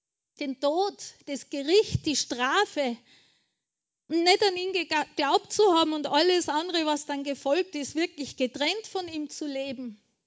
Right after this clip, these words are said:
bringt den Tod, den Tod, weil Jesus Christus, der Vater, ist das Leben.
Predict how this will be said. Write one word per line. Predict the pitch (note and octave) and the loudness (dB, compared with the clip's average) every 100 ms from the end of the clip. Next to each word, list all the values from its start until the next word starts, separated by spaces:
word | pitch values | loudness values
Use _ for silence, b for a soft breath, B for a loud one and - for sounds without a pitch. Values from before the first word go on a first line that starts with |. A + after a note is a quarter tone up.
| _ _ _ _ _ _ _ _ _ _ _ _ - - | _ _ _ _ _ _ _ _ _ _ _ _ -18 -4
bringt | D4+ C#4 | -4 -2
den | D4 C4+ | -6 -8
Tod, | - C#4 D#4 E4+ - | -8 -6 -4 -6 -10
den | C4+ B3 | -12 -12
Tod, | - C#4 E4+ F#4 - C#4+ | -4 -2 -2 -4 -6 -6
weil | C4 C4+ | -6 -6
Jesus | A#3+ D4+ C#4+ C4+ - | -8 -10 -10 -14 -14
Christus, | - E4 - - C#4+ | -10 -10 -10 -14 -14
der | - B3+ | -10 -12
Vater, | - C4 D4 D4+ C#4 | -10 -10 -8 -8 -10
ist | C4 - | -10 -14
das | B3 | -16
Leben. | C4+ C4+ D#4+ C#4 | -6 -4 -4 -8